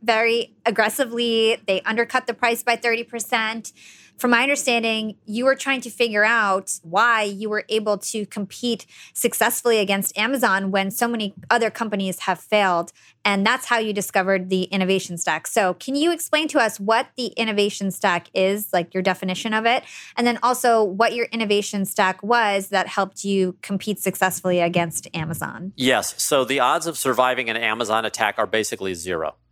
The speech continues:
Speaker 2: If Amazon takes your startup, copies your product, undercuts your price, and adds the Amazon brand, you die.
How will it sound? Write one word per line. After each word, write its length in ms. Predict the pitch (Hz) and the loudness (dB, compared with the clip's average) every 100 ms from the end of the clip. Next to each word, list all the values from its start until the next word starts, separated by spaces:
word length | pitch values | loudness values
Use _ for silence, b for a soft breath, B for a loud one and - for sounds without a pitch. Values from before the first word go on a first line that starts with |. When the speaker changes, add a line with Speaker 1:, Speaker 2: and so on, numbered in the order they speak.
| _ _ | _ _
Speaker 2:
If 160 | 117 156 | -2 0
Amazon 480 | 135 151 139 143 123 | 0 0 2 0 0
takes 300 | 135 123 - | -4 -2 -4
your 100 | 117 | -2
startup, 500 | - 110 104 98 - | 2 2 2 0 0
copies 340 | 120 117 113 | 0 0 -4
your 80 | 113 | -2
product, 340 | 120 104 104 | 0 0 0
undercuts 400 | 120 117 123 123 | -2 0 -2 -2
your 60 | - | -2
price, 280 | 117 104 117 | 0 0 0
and 80 | |
adds 220 | 107 101 - | -2 -2 0
the 100 | 101 | -2
Amazon 380 | 101 104 107 | 0 0 -2
brand, 320 | 104 113 113 - _ | 0 0 -2 -6 _
you 200 | 104 110 | -4 -4
die. 440 | 95 101 82 67 | 2 2 2 -2